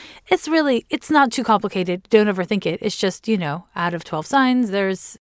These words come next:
six on one half of the wheel and six on the other. So when we look at these opposing houses, an, a kind of useful way of thinking about this is they are heads and tails of a coin. The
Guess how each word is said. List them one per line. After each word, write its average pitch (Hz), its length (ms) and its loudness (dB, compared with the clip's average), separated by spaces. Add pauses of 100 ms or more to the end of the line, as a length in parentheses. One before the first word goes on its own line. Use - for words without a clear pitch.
six - 420 0
on 185 180 2
one 294 180 6
half 254 200 4
of 269 60 -6
the 247 80 -2
wheel 233 380 2
and 196 220 -10
six - 380 -6
on 202 140 0
the 180 100 -4
other. 175 320 -8 (460)
So - 300 4 (280)
when 294 340 0
we 415 120 2
look 269 240 6
at 226 100 -2
these 208 420 -2 (240)
opposing 220 640 -2
houses, - 720 -8 (500)
an, 233 180 4 (180)
a 226 160 4
kind 320 220 2
of 254 100 2
useful 269 480 -2
way 240 180 4
of 190 80 0
thinking 196 460 -4
about 156 300 -8
this - 500 -14
is 190 320 0 (320)
they 208 240 4
are 170 220 -4
heads - 600 0 (240)
and 254 180 4
tails 180 640 -6 (220)
of 175 100 -4
a 175 60 -6
coin. 156 480 -10 (640)
The 220 280 0